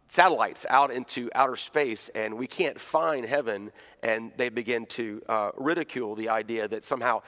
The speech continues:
heaven is up there. And, and in the pa-, in the p-, process of doing that, completely miss the importance of the ascension. And perhaps that's why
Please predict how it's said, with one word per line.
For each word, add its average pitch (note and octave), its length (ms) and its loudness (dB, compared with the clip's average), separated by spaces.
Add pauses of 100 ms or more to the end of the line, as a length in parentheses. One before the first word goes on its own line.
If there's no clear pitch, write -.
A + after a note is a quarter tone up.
(160)
heaven D3+ 340 2
is B2 180 -4
up C#3 200 0
there. B2 340 -2 (360)
And, E3+ 280 4
and F3+ 160 6
in G#3+ 160 4
the G3+ 100 6
pa-, - 420 -2
in F#3 120 0
the F#3+ 80 0
p-, - 60 -20 (760)
process G3+ 480 2
of C3 140 -10
doing F3 300 2
that, G#2 260 -2 (360)
completely F#3+ 720 -4
miss D#3+ 720 -4 (420)
the C#3+ 120 -2
importance C#3+ 520 -4
of A#2+ 140 -4
the A#2 100 -6
ascension. A2 640 -6
And D#3 100 2
perhaps A3 360 2
that's F#3+ 240 4
why D3 340 4